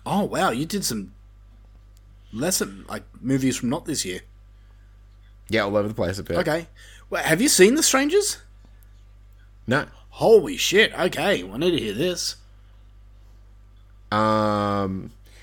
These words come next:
Speaker 2: well, because it's the first of my list,
Speaker 1: Mm-hmm.
Speaker 2: uh, I'll be real.
Speaker 1: <laughs>
Speaker 2: I remember it being good. <laughs>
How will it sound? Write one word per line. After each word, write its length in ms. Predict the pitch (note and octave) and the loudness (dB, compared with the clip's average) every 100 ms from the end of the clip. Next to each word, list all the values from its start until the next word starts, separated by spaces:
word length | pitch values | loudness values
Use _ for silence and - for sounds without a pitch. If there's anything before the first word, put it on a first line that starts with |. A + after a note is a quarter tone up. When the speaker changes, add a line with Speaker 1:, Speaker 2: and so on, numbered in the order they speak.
| - | -8
Speaker 2:
well, 380 | B2 A#2 D#2+ - - - - - - - - - - - | -4 -4 -6 -14 -20 -20 -20 -20 -20 -20 -20 -20 -18 -8
because 400 | B2 A2+ C#3 D3+ | -6 -4 -4 -4
it's 180 | D3+ - | -6 -4
the 120 | A#2+ | -6
first 380 | - G#2 A#2 - | -2 -2 -2 -8
of 100 | - | -8
my 140 | E2+ | -8
list, 460 | B1 C2 A2 - - - - | -8 -10 -12 -14 -20 -20 -12
Speaker 1:
Mm-hmm. 380 | C#3 C3+ A2+ D#3 F#3+ - - - - - - - - - - - - - - - - | -6 -4 -2 -4 -6 -14 -20 -20 -20 -20 -20 -20 -20 -20 -20 -20 -20 -20 -20 -20 -10
Speaker 2:
uh, 600 | G2 G2 F#2+ F#2 F2+ F2 - G2 | -4 -2 0 0 -2 -4 -8 -6
I'll 100 | G#2+ | -4
be 120 | F#2 | -2
real. 420 | G#2+ E2+ F2+ A#2 - - - - - - - - - - - - - - - - - - - | -2 -2 -4 -6 -14 -20 -20 -20 -20 -20 -20 -20 -18 -16 -16 -18 -20 -20 -20 -20 -20 -20 -2
Speaker 1:
<laughs> 80 | D#3+ D#3+ C#3+ | 4 4 2
Speaker 2:
I 120 | - G#2+ | -2 0
remember 380 | G#2+ C3+ D3+ | 0 0 0
it 120 | C3+ - | 0 0
being 220 | A#2+ A2 | -2 -2
good. 380 | G#2 F#2+ - - | -2 -2 -4 -8
<laughs> 80 | - | -2